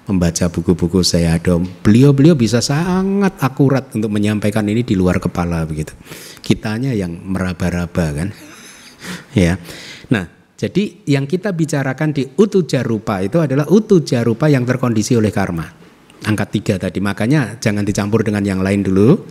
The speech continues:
ya. Kita ini kan fokus ke yang tiga dulu itu saja ya. Ketika dari Tejo Datu itu mencapai kelangsungan, dia memproduksi utu jarupa ya.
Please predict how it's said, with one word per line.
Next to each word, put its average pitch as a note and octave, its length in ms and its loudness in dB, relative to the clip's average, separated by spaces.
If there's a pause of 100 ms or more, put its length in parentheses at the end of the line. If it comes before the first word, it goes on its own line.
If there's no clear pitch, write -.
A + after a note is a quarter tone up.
(140)
ya. G2+ 320 2
Kita - 560 -4
ini G2 240 -4
kan A#2 160 -4
fokus G#2+ 320 -4
ke A2+ 80 -2
yang F#2+ 220 0
tiga F#2+ 260 0
dulu F2+ 240 2
itu E2+ 160 2
saja D#2 480 -2 (240)
ya. F2 160 2 (1500)
Ketika E3+ 720 -6 (160)
dari C#3 320 -6
Tejo C#3+ 320 -4
Datu B2+ 320 -6
itu C#3 160 -2
mencapai B2+ 880 -4
kelangsungan, B2+ 640 -6
dia C#3+ 160 -4
memproduksi B2 560 -4
utu A2 240 -4
jarupa F2 640 -6 (160)
ya. F2+ 240 -4